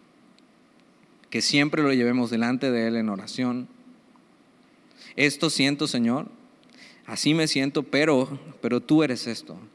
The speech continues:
Haz algo con cómo me siento. Tú eres verdad, tú eres santo, tú eres mi ayuda".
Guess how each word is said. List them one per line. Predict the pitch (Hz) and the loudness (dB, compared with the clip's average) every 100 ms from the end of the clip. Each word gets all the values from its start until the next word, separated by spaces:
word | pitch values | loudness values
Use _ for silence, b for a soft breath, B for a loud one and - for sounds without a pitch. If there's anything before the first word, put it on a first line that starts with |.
| B - | B -10
Haz | 127 - | -6 -2
algo | 143 151 151 | 0 0 0
con | 135 117 | -2 -4
cómo | 127 127 | -2 -2
me | 117 | -2
siento. | 113 127 127 120 107 | -2 -4 -4 -4 -6
Tú | - 135 151 | -2 0 2
eres | 143 123 | 0 -2
verdad, | 123 107 110 113 110 | -4 -4 -2 -4 -4
tú | 139 139 | 0 2
eres | 139 127 - | 2 0 -4
santo, | 120 127 123 | -4 -4 -6
tú | 104 127 131 | -6 -2 -2
eres | 135 | 0
mi | 127 | 0
ayuda". | 117 110 123 135 123 | -2 -4 -6 -6 -10